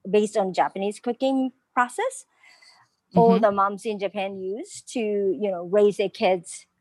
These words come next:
Speaker 1: uh, to be, um, healthy eaters and everything. And, um, as a matter of fact,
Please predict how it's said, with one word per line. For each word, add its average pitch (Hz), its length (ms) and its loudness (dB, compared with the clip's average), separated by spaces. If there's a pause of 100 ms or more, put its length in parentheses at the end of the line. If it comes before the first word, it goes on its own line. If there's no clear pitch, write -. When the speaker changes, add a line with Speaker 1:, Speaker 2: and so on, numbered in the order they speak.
Speaker 1:
uh, 180 220 4
to 208 120 -8
be, 180 260 -6 (160)
um, 170 320 -6
healthy 185 260 -2
eaters 196 380 -6
and 254 140 -2
everything. 320 520 -2 (560)
And, 214 480 2
um, 202 480 -4
as 220 140 -4
a 208 40 0
matter 226 220 4
of 233 80 -4
fact, 208 500 2